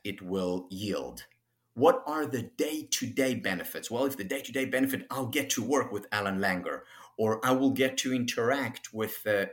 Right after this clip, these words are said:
interesting students, or something like that, then, um, then that could be a good reason. And that could lead to more happiness. Again, not the end all, and that's not the answer to the question, because you could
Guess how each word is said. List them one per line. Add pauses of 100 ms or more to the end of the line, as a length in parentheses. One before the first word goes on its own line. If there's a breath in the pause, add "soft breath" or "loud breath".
interesting
students, (540 loud breath)
or
something
like
that, (640 soft breath)
then,
um, (140)
then
that
could
be
a
good
reason. (380)
And
that
could (340)
lead
to
more
happiness.
Again,
not
the
end
all,
and
that's
not
the
answer (440 loud breath)
to
the
question,
because
you
could